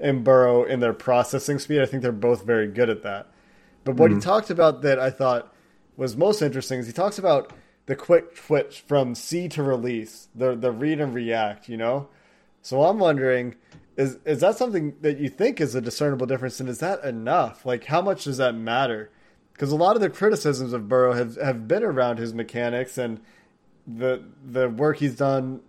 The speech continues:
Speaker 1: with, uh, the, the, who's the guy in California?
Speaker 2: Tom House.
Speaker 1: Tu-, Tu-, yeah, House. To, to clean that up and get his lower body and, and upper body in sync. But is that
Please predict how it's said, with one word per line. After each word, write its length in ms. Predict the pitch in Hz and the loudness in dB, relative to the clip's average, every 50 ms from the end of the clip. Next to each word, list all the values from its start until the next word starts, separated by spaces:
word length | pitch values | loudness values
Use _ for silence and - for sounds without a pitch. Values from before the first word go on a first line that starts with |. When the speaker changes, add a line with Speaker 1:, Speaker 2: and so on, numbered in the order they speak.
| _ _ _ | _ _ _
Speaker 1:
with, 480 | 147 123 139 135 131 127 - - - | -6 -2 0 2 2 0 -2 -8 -6
uh, 460 | 147 139 123 123 120 120 120 117 117 107 - - _ _ _ _ _ _ _ _ _ _ _ _ _ _ - - | -2 2 2 4 4 4 2 2 0 -2 -6 -12 _ _ _ _ _ _ _ _ _ _ _ _ _ _ -20 -14
the, 320 | 143 120 127 123 123 120 | -4 0 2 2 4 2
the, 480 | 113 107 107 120 117 117 113 113 107 - 110 | 0 -2 -2 -2 0 0 0 -2 -4 -6 -8
who's 160 | 127 127 120 | -8 -6 -6
the 60 | 123 | -4
guy 180 | 110 123 120 120 | -2 -2 0 -2
in 80 | 117 | -2
California? 560 | 113 120 120 120 120 120 - 123 123 120 120 120 | -2 -2 -2 -2 -2 -4 -6 -4 -4 -4 -2 0
Speaker 2:
Tom 80 | 117 | 0
House. 320 | 120 127 120 - - - - _ _ _ | 0 0 -2 -6 -10 -12 -14 _ _ _
Speaker 1:
Tu-, 160 | - 131 - - - | -6 -6 -6 -6 -8
Tu-, 160 | - 135 - | -8 -8 -6
yeah, 240 | - 139 127 117 107 | -4 -2 -2 0 0
House. 400 | 95 120 131 127 131 123 - - - - - - _ _ _ _ _ _ | 2 4 4 4 4 0 -4 -12 -16 -18 -20 -20 _ _ _ _ _ _
To, 180 | - 147 143 131 | 0 0 0 2
to 160 | - 143 139 | 2 0 -2
clean 300 | 139 - 156 170 165 156 | 0 2 2 2 4 6
that 180 | 147 135 127 123 | 6 6 6 6
up 240 | 131 143 143 - 135 | 4 2 2 0 -4
and 100 | 123 113 | -2 0
get 140 | 131 127 | 2 2
his 160 | 127 123 110 113 | 0 -2 0 2
lower 260 | 127 127 127 127 123 | 4 6 6 6 4
body 540 | 113 123 120 120 123 120 123 123 127 127 117 | 4 2 2 2 2 0 0 -2 -2 -2 -2
and, 160 | 127 123 123 | -4 -4 -6
and 200 | - 131 131 127 | -6 -6 -2 -2
upper 220 | 127 123 - 123 | -2 -2 -2 -2
body 280 | 113 123 120 117 120 120 | -2 0 0 0 0 -2
in 80 | 117 | -4
sync. 280 | 113 - - 190 160 - | -4 -4 -4 -4 -2 -2
But 240 | - 131 120 - - _ _ _ _ _ _ _ _ _ _ _ _ _ _ _ _ _ _ _ _ _ _ _ _ | -2 -2 -2 -2 -8 _ _ _ _ _ _ _ _ _ _ _ _ _ _ _ _ _ _ _ _ _ _ _ _
is 200 | - 143 113 98 | -4 -4 -4 -4
that 360 | 123 139 156 175 180 180 - | -4 -2 -2 -2 -2 -4 -6